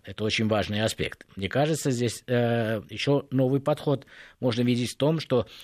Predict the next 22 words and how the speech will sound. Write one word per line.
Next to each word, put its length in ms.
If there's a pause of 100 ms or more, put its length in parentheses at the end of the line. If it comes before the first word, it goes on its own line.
(200)
мы 380
не 140
потребляем 580 (440)
так 200
много 300
соли, 420
если 260
бы 120
мы 160
потребляли 580
только 260
квашеную 480
капусту, 460
например, 420
или 180
огурцы, 580 (160)
да? 260 (260)
А 120
если 220
мы 160
сочетаем, 680 (460)
э, 500